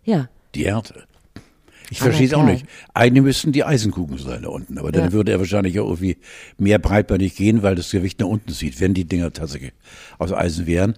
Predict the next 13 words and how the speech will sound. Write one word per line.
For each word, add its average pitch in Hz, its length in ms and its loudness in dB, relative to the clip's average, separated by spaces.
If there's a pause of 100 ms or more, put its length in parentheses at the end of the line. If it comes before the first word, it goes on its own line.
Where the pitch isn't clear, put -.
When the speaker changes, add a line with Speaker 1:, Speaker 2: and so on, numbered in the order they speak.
(240)
Speaker 2:
Aber 92 220 -6
ich - 320 -8
sehe 107 120 2
es 87 100 -4
genau 98 280 -2
wie 92 80 -4
du, 117 200 0
an 98 180 -2
dem 120 200 2
ist - 180 -2
ja 107 200 -2 (360)
nichts 127 880 4
schlapper. - 640 -4